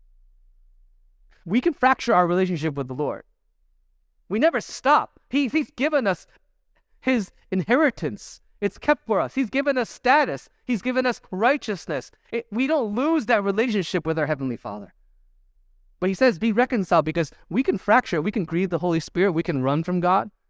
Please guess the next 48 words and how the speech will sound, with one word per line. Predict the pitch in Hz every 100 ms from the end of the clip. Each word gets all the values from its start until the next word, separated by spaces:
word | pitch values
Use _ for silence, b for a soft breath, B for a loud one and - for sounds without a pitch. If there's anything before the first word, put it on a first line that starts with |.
| _ -
And | 160
maybe | 208 220
that's | 208
what | 202 170
God | 180 185
is | 165
saying | - 170 175
to | - 156
you | 180 175
if | -
you | 160 160 b
have | -
been | 139 131
running. | 131 160 175 135 123
Be | 160 190 180 b b
reconciled. | 151 202 190 156 - 127 131
His | 214
arms | 214 185 240 220 - b
are | 165
not | 180 202 -
shut | - - 226 -
to | 202
you. | 160 143 - -
They | 208
are | 180
always | - 240 277 233 175
open. | 165 139
It's | 131
just | 233 214
like | 226 214 B
the | -
prodigal | 175 202 214 196
son. | - 180
He's, | 196 _ b
he's | 262 160
waiting. | 156 175 240 269 233 165
He's | 208 180
longing. | 165 180 220 254 277 240 165 131 b
He's | 240 180
looking | 208 269 262
over | 233 262 247
the, | 208 - B
the | 208 -
hill's | 254 269 220 -
edge | 254 247 208
in |
the | 196
distance, | 170 262 - 190